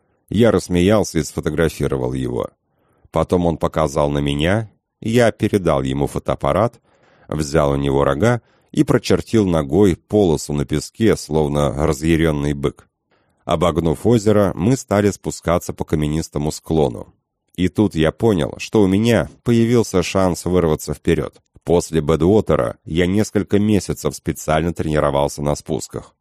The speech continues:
Отчасти дело было в технике перестановки ног, но по большей части необходимо было найти золотую середину между торможением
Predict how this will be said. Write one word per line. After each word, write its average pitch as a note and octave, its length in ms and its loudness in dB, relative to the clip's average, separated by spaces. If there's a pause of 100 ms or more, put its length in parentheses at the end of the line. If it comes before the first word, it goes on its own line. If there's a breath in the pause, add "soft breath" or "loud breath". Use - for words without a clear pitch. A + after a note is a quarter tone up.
(540 soft breath)
Отчасти A#2 600 0
дело G2 320 2
было F2+ 300 4
в - 80 -12
технике F2+ 500 -2
перестановки E2+ 760 -2
ног, F#2+ 380 0 (360)
но G#2 180 0
по E2 160 0
большей D#2 420 0
части F2+ 520 -2 (320 soft breath)
необходимо G2+ 600 2
было F2+ 260 2
найти F2 500 0
золотую E2 640 0
середину D#2+ 640 -2
между C#2+ 400 -2
торможением C#2+ 880 -2